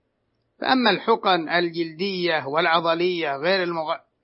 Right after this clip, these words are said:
المغذية بالعضل ف-، فلا تفطر، كما أفتى الشيخ ابن باز والشيخ ابن عثيمين والشيخ النجمي.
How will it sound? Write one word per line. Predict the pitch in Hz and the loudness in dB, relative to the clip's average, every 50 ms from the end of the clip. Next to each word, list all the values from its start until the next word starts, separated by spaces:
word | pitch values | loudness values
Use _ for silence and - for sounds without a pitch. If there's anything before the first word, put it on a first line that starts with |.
| _ - | _ -4
المغذية | 170 170 170 165 156 185 190 185 180 185 202 208 208 208 170 151 160 165 | -2 -2 -2 0 2 2 0 2 2 4 4 4 4 4 0 -2 -8 -14
بالعضل | 151 143 139 151 165 190 202 202 190 165 | -14 -6 0 2 2 4 4 2 0 0
ف-، | 143 160 185 - _ _ _ - | -4 -10 -14 -16 _ _ _ 0
فلا | 170 196 208 202 | 2 4 4 2
تفطر، | - 175 147 185 190 - - - 156 135 - - _ _ _ _ _ _ _ _ _ _ _ _ _ _ _ _ _ _ _ _ _ _ _ _ _ _ - | 2 0 0 0 0 0 0 -2 -2 -2 -4 -8 _ _ _ _ _ _ _ _ _ _ _ _ _ _ _ _ _ _ _ _ _ _ _ _ _ _ -10
كما | - 151 160 175 180 | -8 -4 -2 -2 -2
أفتى | 175 - - 160 | -2 -2 -4 -4
الشيخ | - - 175 160 135 | -2 -2 -2 -2 -2
ابن | 147 151 156 156 151 | -4 -6 -4 -2 0
باز | 170 175 180 170 165 147 | 2 4 4 4 2 0
والشيخ | 139 - - 156 151 - | -4 -6 -6 -6 -6 -6
ابن | 151 151 147 | -8 -10 -6
عثيمين | 147 135 147 156 151 151 165 170 170 165 147 | -4 -2 -2 -2 -2 -2 -4 -4 -4 -4 -6
والشيخ | 131 131 - 151 143 135 | -6 -6 -4 -4 -4 -4
النجمي. | 147 151 147 156 165 175 170 151 139 127 120 | -4 -6 -4 -4 -2 -4 -2 -4 -6 -10 -12